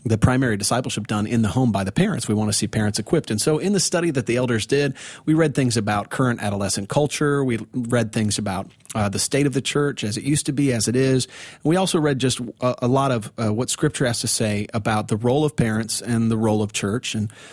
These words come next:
through that, evaluate a little bit of the Village Church and how are we doing? Uh, how are parents doing? How are the dads doing? How are moms doing?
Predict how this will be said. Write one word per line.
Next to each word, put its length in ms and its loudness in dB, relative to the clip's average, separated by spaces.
through 220 2
that, 240 0
evaluate 500 2
a 60 2
little 160 2
bit 160 0
of 160 0
the 80 2
Village 320 0
Church 260 -2
and 80 0
how 140 2
are 100 2
we 80 4
doing? 340 2
Uh, 160 0
how 220 2
are 80 2
parents 400 -2
doing? 300 2
How 100 2
are 80 2
the 80 0
dads 460 -2
doing? 260 4
How 120 4
are 60 4
moms 320 2
doing? 360 2